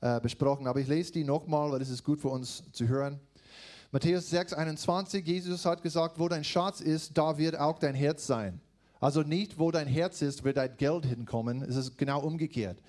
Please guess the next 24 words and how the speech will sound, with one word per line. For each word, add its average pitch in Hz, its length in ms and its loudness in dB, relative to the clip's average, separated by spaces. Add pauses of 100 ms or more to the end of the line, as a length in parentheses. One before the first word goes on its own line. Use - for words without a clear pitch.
(320)
Wo 151 160 8
auch 185 120 4
immer 196 160 2
du 190 120 2
investierst, 196 960 0
wird 202 180 2
dein 190 140 0
Herz 196 280 0
sein. 101 320 0 (640)
Wenn 170 140 6
du 190 40 2
investierst, 196 840 0
äh, 180 200 2
ins 180 140 -4
Reich 165 300 2
Gottes, 226 480 -2 (160)
wird 190 260 2
dein 170 160 0
Herz 190 500 0 (140)
beim 165 260 4
Go-, 180 240 0
beim 165 240 0
Herrn 214 240 -2
sein. 104 320 -4